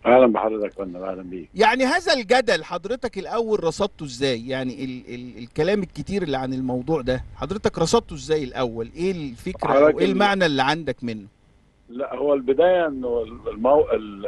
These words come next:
Speaker 1: الم-، ال-، المشكلة دي من شهر أبريل. طبعا حضرتك عارف كويس
Speaker 2: آه.
Speaker 1: أوي إن إحنا تقريبا ده ال-، ده التوقيت اللي كان فيه استلام اللجنة الأولمبية.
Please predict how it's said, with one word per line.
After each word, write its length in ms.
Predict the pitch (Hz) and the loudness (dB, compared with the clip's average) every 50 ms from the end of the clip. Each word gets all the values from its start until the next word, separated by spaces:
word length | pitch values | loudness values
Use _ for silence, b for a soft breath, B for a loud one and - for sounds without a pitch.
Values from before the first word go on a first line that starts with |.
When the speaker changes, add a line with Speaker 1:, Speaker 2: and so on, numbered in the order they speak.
| 85 95 | -8 -8
Speaker 1:
الم-، 180 | 98 101 104 | -6 -2 0
ال-، 560 | 113 107 - 101 98 95 95 92 90 92 90 85 85 85 78 76 78 71 - - - | 0 0 0 -2 -6 -8 -10 -10 -6 -6 -4 -4 -4 -4 -4 -6 -6 -8 -12 -4 0
المشكلة 480 | 98 104 107 - - - 147 160 156 139 | 4 4 4 4 6 6 8 8 8 8
دي 140 | 127 143 151 | 8 6 4
من 160 | 147 135 117 | 4 2 0
شهر 400 | - 127 139 131 131 123 110 101 | 2 2 2 4 2 0 -2 -2
أبريل. 360 | 98 95 110 120 143 151 170 175 - - - _ _ - - - _ - - - _ _ - | -4 -4 -2 -2 -2 -2 -4 -8 -16 -20 -20 _ _ -20 -20 -20 _ -20 -20 -20 _ _ -4
طبعا 180 | 127 123 127 - | -2 -2 -2 0
حضرتك 280 | - 123 135 113 - | 2 2 2 2 4
عارف 240 | 113 131 135 131 - | 4 4 4 2 0
كويس 160 | - 135 135 | 0 2 4
Speaker 2:
آه. 100 | 151 147 135 | 4 4 2
Speaker 1:
أوي 100 | 135 135 | 2 -2
إن 60 | 127 131 | -4 -6
إحنا 240 | - - 131 123 117 113 - - _ _ _ - | -10 -12 -14 -14 -16 -18 -20 -20 _ _ _ -12
تقريبا 380 | 113 110 123 139 139 127 120 110 101 - - | -8 -6 -2 -2 0 -2 -2 -4 -8 -8 -4
ده 80 | 120 131 | -2 -2
ال-، 160 | 135 127 123 - - | -2 -2 -4 0 0
ده 60 | 135 | 0
التوقيت 520 | 135 - - 127 110 - - 143 147 139 139 | 0 2 2 0 0 0 -2 -6 -4 -2 -2
اللي 120 | 117 107 | -2 -2
كان 200 | - 110 104 101 | -4 -6 -8 -6
فيه 420 | - - 127 131 131 127 120 101 92 | -2 2 2 4 4 4 4 2 0
استلام 380 | - - - 110 117 120 123 117 | -2 -2 2 4 4 4 4 2
اللجنة 320 | 107 104 117 113 113 117 | 2 0 2 2 0 -2
الأولمبية. 600 | 98 95 95 92 82 - 120 127 131 139 139 - | -2 -4 -6 -8 -6 -4 0 4 4 4 4 2